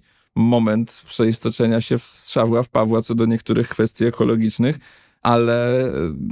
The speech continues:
też nie będę udawał, że jestem w tym momencie, za przeproszeniem, świętszy od papieża, jeżeli chodzi o, jeżeli chodzi o te kwestie, więc, e,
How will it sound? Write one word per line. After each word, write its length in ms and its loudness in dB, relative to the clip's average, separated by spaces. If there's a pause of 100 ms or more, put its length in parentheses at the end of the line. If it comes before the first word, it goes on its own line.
też 160 0
nie 120 2
będę 280 2
udawał, 420 0
że 380 0
jestem 340 0
w 60 -8
tym 140 0
momencie, 540 0 (760)
za 120 0
przeproszeniem, 580 0
świętszy 380 -2
od 80 -2
papieża, 440 0
jeżeli 320 0
chodzi 380 0
o, 260 0 (600)
jeżeli 300 2
chodzi 260 2
o 60 2
te 120 -2
kwestie, 440 -2
więc, 720 -2
e, 340 -2